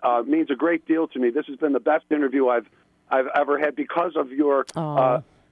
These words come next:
Speaker 1: not only your love for the, the film, but your understanding and, and, and the in-depth questions that you've asked me. I, I can't thank you enough.
Speaker 2: Oh, my, it,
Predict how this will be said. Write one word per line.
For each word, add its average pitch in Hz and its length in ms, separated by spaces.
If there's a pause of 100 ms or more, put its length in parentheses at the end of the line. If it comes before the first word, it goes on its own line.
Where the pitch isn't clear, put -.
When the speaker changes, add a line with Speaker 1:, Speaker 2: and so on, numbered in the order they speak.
(520)
Speaker 1:
not 175 200
only 160 160
your 143 140
love 165 300
for 160 80
the, 127 100 (200)
the 131 260 (140)
film, 190 260
but 143 140
your 143 180
understanding 170 680
and, 127 200 (240)
and, 131 300
and 123 380
the 131 180
in-depth 151 360
questions 139 440
that 127 180
you've 127 180
asked 135 280
me. 123 140
I, 113 160 (200)
I 123 100
can't 143 240
thank 135 240
you 117 100
enough. 110 320 (180)
Speaker 2:
Oh, 165 480 (160)
my, 165 300
it, 175 320